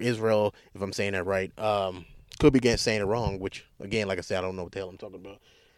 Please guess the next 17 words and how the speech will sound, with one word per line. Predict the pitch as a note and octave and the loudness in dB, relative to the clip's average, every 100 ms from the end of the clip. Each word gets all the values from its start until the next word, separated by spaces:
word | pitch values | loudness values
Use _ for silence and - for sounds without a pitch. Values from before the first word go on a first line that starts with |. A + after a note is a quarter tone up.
| _ - _ _ _ _ _ | _ -20 _ _ _ _ _
Easily | E3+ A3 A3+ G3 D3 | 4 8 8 8 6
can | C3+ | 6
find | C#3+ C3+ B2 | 6 6 6
the | |
money | B2 C3 A#2+ | 4 4 2
to | A2+ | 0
go | A#2+ A#2 | 6 6
help | G#2 C3 G#2+ | 8 4 2
fund | - B2+ A#2 A2+ | 0 0 2 4
that | A#2 G2+ | 4 4
and | G#2 G2 F#2+ F#2+ G2 - _ _ _ | 0 0 0 -2 -6 -14 _ _ _
get | C#3+ B2 C3 | -6 2 2
health | G#2 C3+ - | 4 2 4
care | B2+ A#2 | 2 2
for | A#2 G#2+ | 2 4
those | C3 D3 | 6 6
people. | - G#2+ - F#2+ F#2 | 4 -4 0 -2 -2